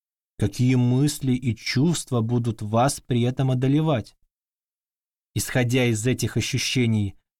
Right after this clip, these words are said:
как вы выберете поступать? Шестидесятое. Вопросы важнее ответов. Например, если я спрошу у вас, откуда вы черпаете вдохновение,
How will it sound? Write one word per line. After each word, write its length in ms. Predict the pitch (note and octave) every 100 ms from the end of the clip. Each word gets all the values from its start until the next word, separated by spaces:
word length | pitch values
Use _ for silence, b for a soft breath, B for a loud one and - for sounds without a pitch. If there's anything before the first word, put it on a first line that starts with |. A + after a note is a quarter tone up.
| _
как 280 | - D#3 -
вы 260 | A#2 A#2+ A#2+
выберете 800 | G#2 B2 B2+ B2+ B2 A#2 - A2
поступать? 920 | A2 - - A2 - A2 G2+ - _ _ _ _ _ _ _ _ _
Шестидесятое. 1040 | - D3 - D3 D3 - B2 - G2 F2+ - _ _ _ _ _
Вопросы 840 | G#2+ G2+ F#2+ A2+ B2+ D#3 - D#3 B2+
важнее 720 | G#2 G2+ A2 G2+ G#2+ A2+ G#2+
ответов. 560 | - G#2+ G#2 G2 - - _ _ _ _ _ _ _ _
Например, 720 | A#2+ C3+ B2 C3 C3 D#3+ E3+ b b
если 340 | A2+ C3+ C#3
я 120 | C3+
спрошу 540 | C#3 - C#3 - - E3+
у 80 | A#2+
вас, 320 | G#2+ G2 - _ _ _
откуда 540 | - A#2 - G3+ G#3 F#3+
вы 160 | C#3+
черпаете 840 | B2+ - - F3 F3+ E3+ D3+ C#3 B2
вдохновение, 960 | A#2+ B2 B2+ B2 A2+ G3+ A3+ D3+ G2+